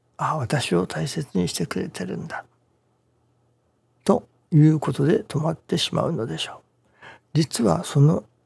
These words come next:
親が、まあ、この人のお世話になってお世話をした人だから、この人がその親へのお礼として私を大切にしてくれているのだ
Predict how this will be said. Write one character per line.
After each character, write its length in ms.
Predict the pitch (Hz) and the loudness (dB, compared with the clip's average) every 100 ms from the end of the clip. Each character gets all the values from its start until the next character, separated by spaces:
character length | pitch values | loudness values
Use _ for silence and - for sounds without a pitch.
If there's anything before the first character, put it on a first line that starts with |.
| _ _ _ _ | _ _ _ _
親 380 | - 147 226 269 | 4 4 4 0
が、 260 | - - - _ _ _ _ _ _ _ _ _ _ _ _ _ _ _ _ _ _ _ _ | -4 -6 -8 _ _ _ _ _ _ _ _ _ _ _ _ _ _ _ _ _ _ _ _
ま 480 | - 135 117 120 131 | 2 4 4 0 -6
あ、 260 | - _ - | -10 _ -8
こ 100 | - | 2
の 140 | 123 110 | 2 2
人 200 | - 127 | 0 2
の 180 | 135 - - 160 269 - _ | 4 2 -2 -2 -2 -10 _
お 60 | 147 | -4
世 140 | - | 0
話 140 | 139 135 | 0 0
に 140 | 143 | -2
な 120 | 160 151 | -2 -2
っ 40 | |
て 160 | - _ - | -4 _ 0
お 80 | |
世 160 | 139 175 | 2 2
話 60 | 139 | -2
を 180 | 147 | -4
し 80 | - | -4
た 120 | - 156 | -2 -2
人 200 | - - | -4 -6
だ 140 | 156 | -6
か 140 | - | -10
ら、 100 | - - _ _ _ _ _ | -14 -20 _ _ _ _ _
こ 120 | - | 2
の 80 | 131 | 2
人 240 | - 143 | 0 -2
が 180 | 151 160 - - - _ | 0 -2 -6 -20 -20 _
そ 140 | - | 4
の 200 | 131 147 | 6 6
親 280 | - 151 - | 6 6 6
へ 100 | 107 | 4
の 260 | 160 147 - | 4 2 0
お 120 | - 139 | 0 2
礼 240 | 185 208 | 2 0
と 180 | - - | -2 -6
し 100 | - | -4
て 140 | - | -2
私 400 | 269 147 147 - | -2 -2 -8 -6
を 120 | 226 | -6
大 240 | - 156 147 | -4 -6 -4
切 280 | - 147 180 | -6 -8 -8
に 80 | |
し 80 | 156 | -6
て 100 | - | -8
く 140 | 151 - | -4 -6
れ 80 | |
て 140 | 160 208 | -4 -6
い 80 | 196 | -6
る 60 | |
の 100 | - | -10
だ 180 | - | -12